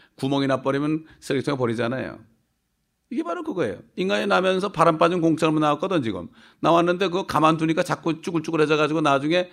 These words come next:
죽으면 어디 쓰레기장으로 가는데 그 쓰레기장이 바로 어딘가 하면 불타는 지옥이에요.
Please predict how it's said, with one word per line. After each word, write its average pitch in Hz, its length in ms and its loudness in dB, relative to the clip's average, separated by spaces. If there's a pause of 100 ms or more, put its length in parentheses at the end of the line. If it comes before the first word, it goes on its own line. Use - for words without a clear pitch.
(160)
죽으면 151 360 -2
어디 135 200 0
쓰레기장으로 147 500 0
가는데 151 200 0
그 180 80 -2
쓰레기장이 147 540 0
바로 147 200 2
어딘가 117 280 -2
하면 160 360 -2 (260)
불타는 110 400 -6
지옥이에요. 107 440 -4